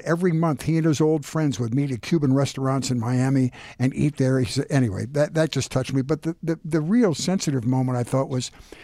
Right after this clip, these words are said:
uh, Burroughs' wife passed away when he was down there. And, you know, how somebody deals with their grief really shows their character. And he found that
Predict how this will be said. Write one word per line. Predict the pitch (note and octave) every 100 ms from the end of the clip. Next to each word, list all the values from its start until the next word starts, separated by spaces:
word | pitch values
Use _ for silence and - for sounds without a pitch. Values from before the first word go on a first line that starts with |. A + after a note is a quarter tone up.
| - - - - - -
uh, | C3+ C3 C3
Burroughs' | A#2+ D#3 F3 E3+ C3
wife | B2+ E3 A3+ - _
passed | - B2 A2+ - A2+
away | A2+ A2+ G#2+
when | G#2 A2
he | A2+
was | G#2+ -
down | A#2+ G#2+ G#2
there. | G#2 G#2 A#2+ - - - - - - _
And, | D3 D3+ D3 D3 C#3+ _ _ _ -
you | D#3
know, | D3
how | D3 G3+
somebody | - F3+ D#3+ D3+
deals | B2 D#3 D#3+ C#3
with | D3+
their | - C3
grief | G#2 C#3 D#3 C3+
really | C3 B2+
shows | A#2+ - D3 C3
their | G#2 G#2+
character. | - D#3 E3+ D3 - A#2+
And | C#3 C3
he | B2 G#3 A3 G#3+ - - -
found | - D#3 D#3
that | D3